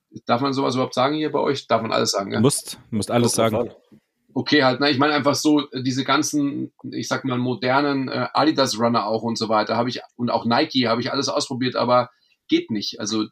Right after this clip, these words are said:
Speaker 1: ist mir zu krass gedämpft und, ähm, Nike ist mir eh zu schmal, ähm, kann sich mein Fuß nicht entfalten für eben, für Performance und so weiter. Von dem her sind die Asics halt super. Also, das mache ich jetzt seit einer geraumen Zeit und die passen mir gut und, äh, ich glaub, dabei bleib ich auch.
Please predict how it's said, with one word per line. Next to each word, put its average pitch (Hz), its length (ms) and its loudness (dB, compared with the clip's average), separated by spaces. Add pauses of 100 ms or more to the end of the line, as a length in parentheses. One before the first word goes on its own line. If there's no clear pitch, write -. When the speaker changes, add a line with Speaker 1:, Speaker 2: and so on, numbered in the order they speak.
(180)
Speaker 1:
ist 120 280 -6
mir 123 120 0 (140)
zu - 180 -6
krass 147 320 0
gedämpft 139 540 -2
und, 127 340 -4
ähm, 113 320 0
Nike 127 300 0
ist 123 120 -4
mir 120 120 -2
eh 139 160 0
zu 135 120 -8
schmal, 127 580 2
ähm, 127 600 -4 (500)
kann 123 140 0
sich 123 80 0
mein 120 140 0
Fuß 139 200 -4
nicht 135 120 -2
entfalten 123 460 -2
für 120 260 -2
eben, 113 280 -2
für 123 180 -6
Performance 120 500 -2
und 120 80 -4
so 113 120 -4
weiter. 113 260 0
Von 117 160 -8
dem 123 140 -2
her 127 80 -2
sind 117 120 -8
die 107 100 -6
Asics 135 280 -4
halt 131 180 -4 (340)
super. - 420 -6 (100)
Also, 110 400 -4 (560)
das - 100 -4
mache 135 180 4
ich 156 40 4
jetzt 151 120 2
seit 139 140 2
einer 131 80 0
geraumen 127 360 2
Zeit 135 340 2
und 143 100 -4
die 127 100 -2
passen 131 320 0
mir 147 120 2
gut 165 300 -4
und, 143 300 0
äh, 127 200 -4
ich 120 140 -6
glaub, 127 160 -4
dabei 123 320 0
bleib 131 240 0
ich 113 120 -6
auch. 92 200 -10